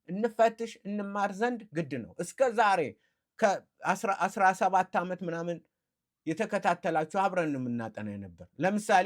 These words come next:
ነፍሌም በምድር ላይ ለ-፣ ያለፉትን ስናጠና፣ አ፣ አ፣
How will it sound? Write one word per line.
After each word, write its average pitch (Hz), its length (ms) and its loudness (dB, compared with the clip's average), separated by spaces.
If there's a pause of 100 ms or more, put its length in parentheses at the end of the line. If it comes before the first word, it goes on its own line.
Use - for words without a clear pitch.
ነፍሌም 208 400 -2
በምድር 175 420 2
ላይ 95 160 -10 (320)
ለ-፣ 151 180 0 (160)
ያለፉትን 208 640 2
ስናጠና፣ 139 560 -4 (380)
አ፣ 185 100 10 (1500)
አ፣ 160 80 6